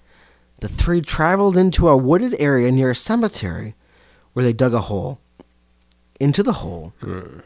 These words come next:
Speaker 1: Yeah, mm-hmm. The medicine man deposited two dolls made of wood.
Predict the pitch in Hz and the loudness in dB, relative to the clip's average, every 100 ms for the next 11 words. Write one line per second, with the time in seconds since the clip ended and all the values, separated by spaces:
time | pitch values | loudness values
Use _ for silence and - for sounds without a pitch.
0 | _ 82 85 82 78 - 95 92 101 117 | _ -10 -8 -8 -10 -12 -8 -4 -4 -6
1 | - - - - 120 156 185 - 156 147 | -12 -20 -14 -2 2 2 2 2 2 4
2 | 147 139 - 156 151 131 117 117 _ _ | 2 0 2 2 4 0 -4 -10 _ _
3 | _ - 240 285 196 190 233 240 165 190 | _ 0 4 4 4 6 8 8 6 6
4 | 208 - _ _ _ _ _ 170 185 180 | 2 -6 _ _ _ _ _ -2 -2 -2
5 | 175 247 262 220 98 | -6 -4 0 0 -2